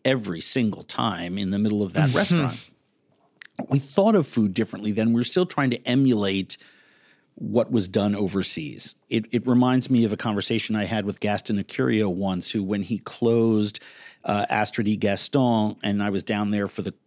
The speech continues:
Speaker 1: closing month and ate there in the restaurant where he did twenty courses, one from each year that they were in existence. And he, he and I were,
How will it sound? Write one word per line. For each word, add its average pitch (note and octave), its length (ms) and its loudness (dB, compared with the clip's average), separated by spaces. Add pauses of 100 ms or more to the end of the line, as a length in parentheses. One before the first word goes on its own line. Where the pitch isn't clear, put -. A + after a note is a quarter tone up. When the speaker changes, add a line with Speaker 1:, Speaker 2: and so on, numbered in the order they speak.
(160)
Speaker 1:
closing G2+ 520 0
month G2 360 0
and F#2 300 -4 (800)
ate G#2 220 -4
there A2 120 0
in G2+ 80 0
the F#2+ 80 -2
restaurant G2+ 400 -2
where F#2 100 -2
he F#2+ 80 -6
did G2 200 -6
twenty A2+ 240 -2
courses, G2+ 440 -4
one G#2 220 -2
from G2 180 -6
each A2+ 240 -8
year G#2 200 0
that F2+ 160 -10
they G#2 100 -2
were G2 80 -2
in F#2+ 80 -2
existence. G2+ 560 -2
And G2+ 160 -4 (560)
he, A2 260 -4 (640)
he - 320 -2
and A#2 80 2
I A2+ 160 2
were, G2+ 320 2